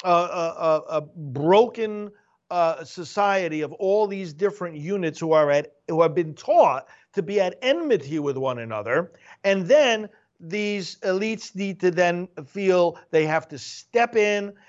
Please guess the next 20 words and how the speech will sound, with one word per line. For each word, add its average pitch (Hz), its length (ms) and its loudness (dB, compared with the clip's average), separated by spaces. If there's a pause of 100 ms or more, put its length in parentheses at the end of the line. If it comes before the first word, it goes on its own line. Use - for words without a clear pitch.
(120)
and 160 120 -6
they 175 120 2
can 170 200 -10
justify, 160 720 0
"Okay, 190 300 -2
now 160 220 -2
we 196 100 2
have 185 140 -2
to 175 100 -16
take 180 240 -6
control 170 460 0
because 143 320 -6
look 175 200 -4
how, 156 300 2 (220)
how 156 240 2
fractured 165 760 -4
our 143 160 -4
society 135 840 -6
is." 196 460 0 (400)
Uh, 208 280 4